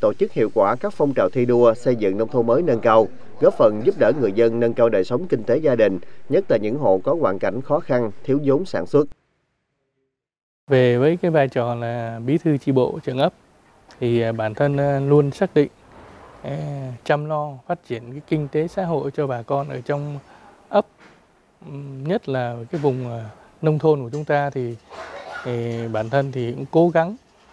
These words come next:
Speaker 2: ừm, luôn tìm tòi rồi học hỏi, thì để vận động nhân dân áp dụng các tiến bộ khoa học kỹ thuật cũng như là đưa những cái kiến thức mới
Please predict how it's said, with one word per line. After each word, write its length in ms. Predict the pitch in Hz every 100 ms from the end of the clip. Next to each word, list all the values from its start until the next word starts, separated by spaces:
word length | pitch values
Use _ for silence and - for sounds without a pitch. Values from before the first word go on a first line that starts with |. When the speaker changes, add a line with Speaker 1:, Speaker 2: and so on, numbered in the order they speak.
| _ _ _ _ -
Speaker 2:
ừm, 220 | 131 131
luôn 160 | 147 147 135
tìm 180 | 135 123 113
tòi 320 | 120 113 117
rồi 120 | 117
học 180 | 123 113 -
hỏi, 400 | 123 110 135 151 - - - _ _ - - - - - -
thì 260 | 120 120 123
để 500 | 110 107 120 127 127 127
vận 160 | 123
động 200 | 147 151
nhân 120 | 147
dân 260 | 139 147 139 123 - _ _ -
áp 160 | 170 -
dụng 200 | 143 113 - 147 151
các 140 | 208 220 _
tiến 240 | 180 202 185
bộ 180 | 131 -
khoa 120 | 165
học 160 | 139 -
kỹ 100 | 180
thuật 200 | 175 131 -
cũng 160 | 156 170
như 180 | 160 147
là 180 | 127 123 - - - - _ _
đưa 240 | 160 165 160
những 240 | 160 190
cái 100 | 202
kiến 240 | - 190 202
thức 160 | 220 - _
mới 560 | 185 165 165 185 285